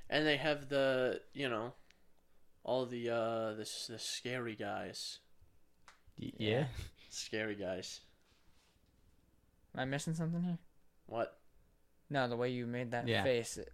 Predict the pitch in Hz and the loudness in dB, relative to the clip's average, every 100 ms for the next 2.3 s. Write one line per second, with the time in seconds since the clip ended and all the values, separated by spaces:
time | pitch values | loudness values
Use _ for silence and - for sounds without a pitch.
0 | - 117 120 123 117 117 - - _ _ | -12 -6 -4 -4 -4 -8 -12 -20 _ _
1 | _ _ _ _ - - - - _ _ | _ _ _ _ -20 -20 -20 -20 _ _
2 | 160 156 - | 0 0 0